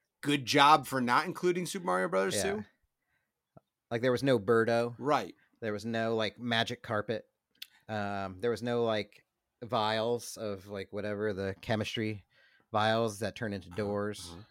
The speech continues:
Speaker 2: There wasn't, like, radishes.
Speaker 1: No dancing,
Speaker 2: So I'm
Speaker 1: yeah.
Speaker 2: hoping Mario Brothers two is all that. <laughs> All, it's basically Aladdin <laughs> Mario,
Speaker 1: <laughs>
Speaker 2: Mario movie.
Speaker 1: Okay.
Speaker 2: Uh, but they, there's definitely, like, references. I mean, there's, like, bits.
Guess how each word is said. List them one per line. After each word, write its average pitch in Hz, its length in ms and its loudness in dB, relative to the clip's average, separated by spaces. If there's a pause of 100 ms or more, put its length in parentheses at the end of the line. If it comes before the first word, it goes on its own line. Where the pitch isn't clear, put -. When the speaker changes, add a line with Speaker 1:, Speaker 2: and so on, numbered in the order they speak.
Speaker 2:
There 107 100 -4
wasn't, 107 200 -4
like, 92 140 -6
radishes. 104 720 -6
Speaker 1:
No 104 140 -6
dancing, 110 540 -4
Speaker 2:
So 104 200 2
I'm 101 120 -6
Speaker 1:
yeah. 117 160 -4
Speaker 2:
hoping 131 280 2
Mario 113 220 4
Brothers 107 280 0
two 113 260 -2
is 95 120 -4
all 101 340 -2
that. 87 260 -8 (180)
<laughs> - 680 -14
All, 117 160 -2
it's 107 220 -8
basically 113 360 2
Aladdin 95 500 -4 (120)
<laughs> - 140 -4
Mario, 139 440 0 (100)
Speaker 1:
<laughs> 110 80 -10
Speaker 2:
Mario 101 300 -6
movie. 92 300 -8 (1400)
Speaker 1:
Okay. - 220 -10 (100)
Speaker 2:
Uh, 101 240 -2
but 120 100 -2
they, 147 380 2
there's 151 160 4
definitely, 170 400 2
like, 110 260 -4
references. 113 680 -4
I - 20 -10
mean, 113 120 -4
there's, 104 180 -8
like, 95 180 -12 (720)
bits. 120 180 -2